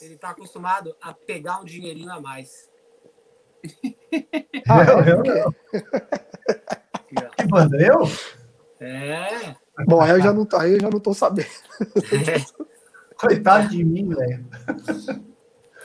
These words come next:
Speaker 3: Nem
Speaker 2: Não,
Speaker 3: na
Speaker 2: a gente
Speaker 3: live eu apareço.
Speaker 2: Então a gente
Speaker 1: Gilson.
Speaker 2: fez, né, o,
Speaker 1: Aham.
Speaker 2: o A Day on the Show algumas vezes, deu certo, que é
Speaker 1: Deu
Speaker 2: um
Speaker 1: certo.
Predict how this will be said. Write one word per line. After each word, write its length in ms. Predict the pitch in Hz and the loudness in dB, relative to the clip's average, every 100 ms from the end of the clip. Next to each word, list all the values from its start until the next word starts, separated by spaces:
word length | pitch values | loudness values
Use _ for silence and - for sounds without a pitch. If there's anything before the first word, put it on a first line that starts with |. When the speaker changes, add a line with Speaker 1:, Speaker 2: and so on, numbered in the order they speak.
| - - 160 | -20 -6 2
Speaker 3:
Nem 100 | 277 | 6
Speaker 2:
Não, 60 | |
Speaker 3:
na 60 | 214 | 8
Speaker 2:
a 40 | 208 | 8
gente 80 | |
Speaker 3:
live 220 | 175 202 190 | 8 6 4
eu 60 | 180 | 0
apareço. 580 | 175 160 175 - - - - - | 0 2 0 -2 -10 -18 -12 -8
Speaker 2:
Então 240 | 196 233 | 0 2
a 60 | 240 | 2
gente 180 | 254 196 | 2 4
Speaker 1:
Gilson. 180 | 254 240 | 4 6
Speaker 2:
fez, 180 | 233 190 | 4 4
né, 140 | 226 226 | -2 -6
o, 400 | 160 - _ _ | -10 -14 _ _
Speaker 1:
Aham. 200 | 156 147 143 - - - _ _ | -20 -16 -16 -18 -20 -20 _ _
Speaker 2:
o 120 | 165 185 | -2 0
A 80 | |
Day 200 | 170 190 | 0 -2
on 120 | 185 180 | -2 -6
the 100 | 170 | -8
Show 220 | - 180 | -6 -6
algumas 400 | 160 165 180 156 | -6 -8 -8 -6
vezes, 260 | 180 208 | -4 -4
deu 140 | 170 175 | -6 -12
certo, 500 | - 160 190 220 220 | -10 -8 -6 -8 -10
que 100 | 185 | -10
é 60 | |
Speaker 1:
Deu 80 | 170 | -10
Speaker 2:
um 40 | 151 | -12
Speaker 1:
certo. 360 | 143 135 - | -20 -20 -20